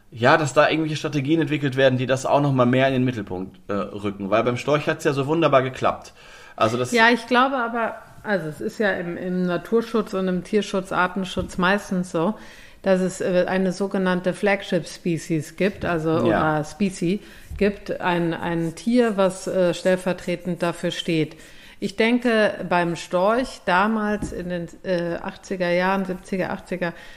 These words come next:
Speaker 2: ging es ja darum, vor allen Dingen die Landwirtschaft darauf aufmerksam zu machen, so geht's nicht, meine Lieben. Äh, wir versprühen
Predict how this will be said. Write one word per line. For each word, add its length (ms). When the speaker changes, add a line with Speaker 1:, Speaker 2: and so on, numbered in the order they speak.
Speaker 2:
ging 220
es 160
ja 160
darum, 480
vor 180
allen 240
Dingen 220
die 80
Landwirtschaft 680
darauf 260
aufmerksam 640
zu 140
machen, 340
so 160
geht's 320
nicht, 240
meine 240
Lieben. 400
Äh, 420
wir 420
versprühen 640